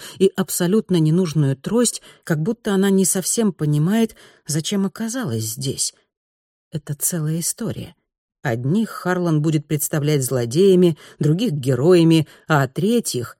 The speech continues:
таких как Мэрилин, практически невинными случайными прохожими. Мэрилин дергает за веревки, как будто хочет выбраться наружу. Мэтт подкрадывается сзади, словно намерен ограбить ее, и тут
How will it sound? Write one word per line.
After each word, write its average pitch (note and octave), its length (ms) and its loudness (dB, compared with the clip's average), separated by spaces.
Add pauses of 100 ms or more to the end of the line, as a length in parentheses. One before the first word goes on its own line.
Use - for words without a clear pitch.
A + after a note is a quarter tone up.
(120)
таких D3+ 340 -2
как - 220 -6
Мэрилин, D#3+ 520 2 (340)
практически - 560 -4
невинными D3+ 720 2
случайными D3 720 -2
прохожими. D#3+ 800 -10 (640)
Мэрилин A#3+ 420 0
дергает D#3 460 -2
за C#3 120 -2
веревки, C#3 640 -2 (220)
как C#3 180 -4
будто D#3 280 -4
хочет - 340 -6
выбраться D3 440 0
наружу. D3 580 -2 (220)
Мэтт F#3+ 260 4
подкрадывается D3+ 800 0
сзади, E3 480 4 (140)
словно F3 380 4
намерен E3+ 540 6
ограбить F3+ 640 0
ее, E3 380 6 (260)
и A2+ 220 -2 (180)
тут B3 340 -6